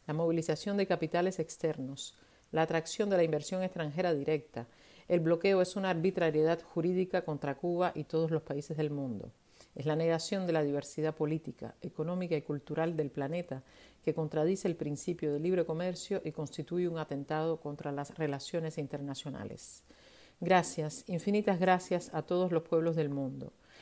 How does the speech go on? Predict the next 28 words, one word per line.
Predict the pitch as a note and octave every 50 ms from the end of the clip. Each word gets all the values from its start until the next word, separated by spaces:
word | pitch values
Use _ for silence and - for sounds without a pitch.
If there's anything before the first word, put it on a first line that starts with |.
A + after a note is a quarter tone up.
| - - -
La | -
abstención | D3+ D3 - - E3+ D#3+ - G3+ F#3+ F#3+
de | F3+
Ucrania, | F3 - F#3+ F#3 F3 E3 D#3+ D3+
pero | C#3+ E3 D#3 D3
sobre | - - D#3+ D#3 D#3+
todo | D#3+ F#3+ F#3+
el | F#3+ F#3+
voto | F3 E3+ F#3 F#3 F#3 F3
en | E3 D#3
contra | - F3+ F3+ F3 E3 - F3 D#3+
de | D3
la | C#3+ C#3+ C#3+
necesidad | D3+ D#3 - D3+ - - - D3+ D#3+ E3
de | E3+ E3
eliminar | D#3 D3+ D3 D3 D3+ D#3+ E3+
el | F3 D#3+
bloqueo | D3 D3 D#3 D3+ - E3 D#3+ D#3
a | D3 C#3+
Cuba | - - E3 D#3+ D#3 C3+
por | - - C3+ -
parte | - - E3 D#3+ - - -
de | D#3 C#3+
Israel | C#3 C#3 - - C#3+ C3+ D3 D#3+ D#3 C#3+ -
y | - D#3+ C#3+
de | C3+
Estados | C3 - - E3 D#3+ D#3+ D#3 - D#3
Unidos, | D3 D#3 E3 D#3+ C3+ C3 C3 - -